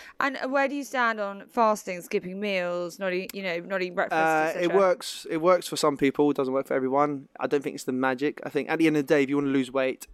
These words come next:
Speaker 2: calorie deficit is the most important. It's just reducing your calorie intake, increasing the amount of calories you burn. But for intermittent fasting, it has some benefits, and it ha-, it has benefits for some people. It doesn't work for others. So you have to find what works for you.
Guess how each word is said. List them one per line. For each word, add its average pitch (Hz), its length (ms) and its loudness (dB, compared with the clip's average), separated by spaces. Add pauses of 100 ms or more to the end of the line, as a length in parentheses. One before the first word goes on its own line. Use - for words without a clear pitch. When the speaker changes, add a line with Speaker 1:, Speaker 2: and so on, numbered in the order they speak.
Speaker 2:
calorie 135 240 2
deficit 135 500 0
is 131 200 0
the 131 60 -6
most 127 200 -2
important. 127 320 -4
It's 123 100 -10
just - 140 -6
reducing 123 380 -4
your 117 40 -6
calorie 123 240 2
intake, 120 320 -4
increasing - 480 0
the 127 40 0
amount 131 160 2
of 120 80 -6 (380)
calories 127 360 2
you 127 80 -8
burn. 139 580 2
But - 240 -2
for 156 140 2
intermittent 170 440 0
fasting, 165 380 2
it 156 60 -6
has 151 120 -4
some 147 180 -4
benefits, 147 440 -2
and 139 80 -6
it 135 60 -10
ha-, 143 240 -8
it 143 40 -4
has 139 140 -6
benefits 139 300 -6
for - 40 -10
some 139 140 0
people. 139 320 -2
It 127 60 -6
doesn't 135 180 -2
work 135 120 -4
for 139 100 0
others. 120 320 -6
So 139 100 -6
you 147 80 2
have 147 80 -2
to - 80 -16
find 143 260 2
what 135 140 -2
works 139 220 -2
for 135 100 -8
you. 123 240 -2